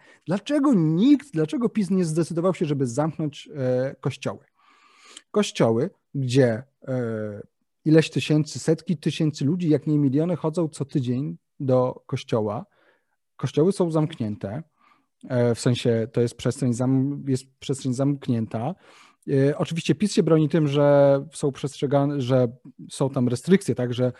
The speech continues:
musi być odpowiedni odstęp, odpowiednia liczba osób. Okej, dobra. Czemu nie ma tego w restauracji? Czemu bardziej mogę się zarazić na przykład w restauracji na zewnątrz? No, dzisiaj padał śnieg, to średnio, ale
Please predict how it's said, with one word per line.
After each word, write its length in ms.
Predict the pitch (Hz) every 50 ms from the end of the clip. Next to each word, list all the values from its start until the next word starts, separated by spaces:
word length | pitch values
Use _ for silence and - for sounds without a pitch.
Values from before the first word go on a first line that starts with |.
| - - _ _ _
musi 300 | - 139 143 135 - -
być 180 | 131 127 120 -
odpowiedni 480 | - 120 - - 120 117 117 123 147
odstęp, 440 | 185 208 190 - - 185 156 156 -
odpowiednia 420 | 147 - - 123 123 131 131 131 127
liczba 480 | 131 135 139 131 131 123 123 120 113
osób. 260 | 113 120 - - 139 - _ _
Okej, 400 | _ _ _ - 226 151 120 127
dobra. 340 | 135 185 190 151 123 - - _ _ _ _ _ _ _ _ - _
Czemu 200 | _ - 151 147
nie 80 | 147 147
ma 80 | 147 135
tego 200 | 160 147 151 139
w 80 | 123
restauracji? 840 | 147 143 143 151 151 143 139 - - 156 156 180 196 165 - - - _ _ _ _ _ _ _ -
Czemu 200 | - 160 160 156
bardziej 260 | 139 143 139 139 156
mogę 260 | 156 151 143 139 147
się 160 | 139 - 156 143
zarazić 520 | 135 147 139 139 135 131 131 135 131 -
na 120 | 147 135
przykład 360 | 120 - - - 131 123 - _ _ _ -
w 80 | 131
restauracji 580 | 135 143 131 - 147 127 127 135 131 - - 123
na 180 | 113 107 104 107
zewnątrz? 480 | 104 131 135 147 180 214 226 - - _ _ _ _ _ _ _
No, 300 | 185 180 160 135 - _ _ _
dzisiaj 460 | - 135 135 139 147 165 147 - 147 139
padał 240 | - 147 139 139
śnieg, 200 | 131 - 175 143
to 100 | - 160
średnio, 340 | 139 - 214 165 123 120 113
ale 300 | - - 170 139 120 113